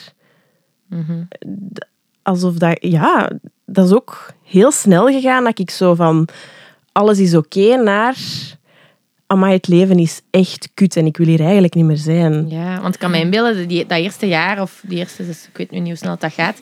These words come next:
Speaker 2: Mhm.
Speaker 1: dat je denkt: Amai, ik heb hier de lotto gewonnen. Want je mocht direct de show doen dat waarschijnlijk
Speaker 2: Ja.
Speaker 1: alle radiomakers willen doen.
Speaker 2: Dat
Speaker 1: En
Speaker 2: is
Speaker 1: zo, hè, je wordt direct, eh,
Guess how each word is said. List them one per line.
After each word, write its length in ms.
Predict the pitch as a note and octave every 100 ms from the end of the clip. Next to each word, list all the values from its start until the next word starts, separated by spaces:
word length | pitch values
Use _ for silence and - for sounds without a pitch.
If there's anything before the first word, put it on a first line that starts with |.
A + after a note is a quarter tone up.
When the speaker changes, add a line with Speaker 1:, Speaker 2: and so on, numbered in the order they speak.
| -
Speaker 2:
Mhm. 260 | F#3+ F#3
Speaker 1:
dat 100 | G#3
je 60 | F3+
denkt: 260 | E3+ F#3 -
Amai, 320 | F3+ F3 D#3+
ik 200 | - -
heb 80 | F3+
hier 100 | E3
de 80 |
lotto 260 | D#3 G3 A3+
gewonnen. 440 | F#3+ D#3 D#3 D3+ -
Want 200 | E3 E3+
je 100 | F#3
mocht 180 | F3+ D#3
direct 400 | E3+ F#3+ - F#3
de 60 | F3+
show 300 | - F3 G3+
doen 140 | G#3+
dat 100 | F#3
waarschijnlijk 420 | E3+ A3+ C#4+ G3
Speaker 2:
Ja. 60 | -
Speaker 1:
alle 140 | F#3
radiomakers 680 | E3+ F3+ G#3 A3 G#3+ A3+ -
willen 220 | G#3 G#3 -
doen. 380 | - F#3 F3 G#3
Speaker 2:
Dat 100 | G#3+
Speaker 1:
En 80 | F#3
Speaker 2:
is 360 | F3+ F3+ - - - -
Speaker 1:
zo, 320 | - F#3+ F3 F3
hè, 300 | F3+ G#3 G#3
je 160 | F#3+
wordt 200 | F#3 E3+
direct, 340 | F#3 G3 - G#3+
eh, 180 | G3+